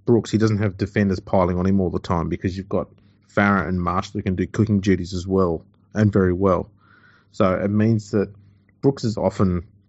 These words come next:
one-on-one with defenders, and that's when he's at his best. Um, so, <coughs> excuse me. Um,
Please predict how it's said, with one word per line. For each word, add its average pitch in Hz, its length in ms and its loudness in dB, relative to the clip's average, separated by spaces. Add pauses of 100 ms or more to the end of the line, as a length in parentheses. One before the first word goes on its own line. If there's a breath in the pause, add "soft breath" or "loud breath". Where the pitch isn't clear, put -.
(200)
one-on-one 98 600 2
with 90 140 0
defenders, 90 640 -4 (160)
and 110 120 -2
that's 135 160 2
when 110 100 2
he's 92 100 0
at 87 80 0
his 80 100 -12
best. - 460 -6 (920)
Um, 92 440 -2 (800 soft breath)
so, 151 300 0
<coughs> - 680 4
excuse 117 340 -12
me. 101 180 -10 (360 soft breath)
Um, 110 460 -6